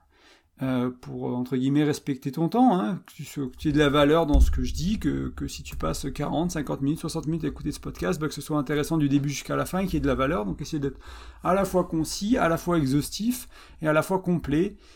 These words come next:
Et bien sûr, on n'aura pas tout le temps de voir, j'aurai pas tout le temps de, de, de, de voir, hein, euh, ça dans, dans cet épisode, mais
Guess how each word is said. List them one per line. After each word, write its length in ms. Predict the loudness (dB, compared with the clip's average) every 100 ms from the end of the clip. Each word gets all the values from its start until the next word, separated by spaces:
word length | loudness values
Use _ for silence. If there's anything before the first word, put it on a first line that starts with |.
| -20 -2
Et 80 | 0
bien 160 | 0
sûr, 200 | -2 -4
on 40 | -2
n'aura 260 | -2 -4
pas 160 | -2 -4
tout 180 | -2 -6
le 60 |
temps 160 | -2 0
de 80 | 2
voir, 200 | 2 2
j'aurai 160 | -2
pas 160 | -2 -4
tout 140 | -6
le 60 | -2
temps 200 | 2 4
de, 240 | 2 0
de, 220 | -4 -6
de, 280 | -10 -10 -10
de 120 | -8 -8
voir, 340 | -2 0 2
hein, 220 | 2 4
euh, 340 | 2 0 -6 -10
ça 260 | 2 2
dans, 160 | 2 -2
dans 120 | -4
cet 200 | -8 -8
épisode, 320 | -10 -2 0
mais 100 | 2